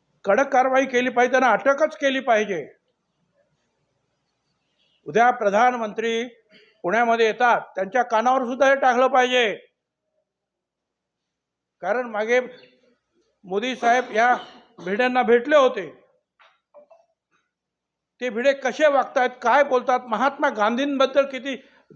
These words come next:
गलिच्छ बोलतायत, हे स्टेजवर जी काही मंडळी असतील त्यांनी त्यांच्या कानावर टाकलं पाहिजे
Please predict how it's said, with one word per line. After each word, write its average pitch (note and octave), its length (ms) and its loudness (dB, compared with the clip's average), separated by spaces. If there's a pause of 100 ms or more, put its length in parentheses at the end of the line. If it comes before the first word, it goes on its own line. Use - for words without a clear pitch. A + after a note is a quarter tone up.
(140)
गलिच्छ C#4 420 0
बोलतायत, A3+ 580 2 (1300)
हे A#3+ 420 -4
स्टेजवर G#3+ 500 -6
जी G#3 160 -12
काही G#3+ 180 -6
मंडळी G3 380 -6
असतील F3 520 -6 (1300)
त्यांनी G3 200 0
त्यांच्या G#3 320 0
कानावर G3 400 2
टाकलं G3 340 0
पाहिजे G3 440 2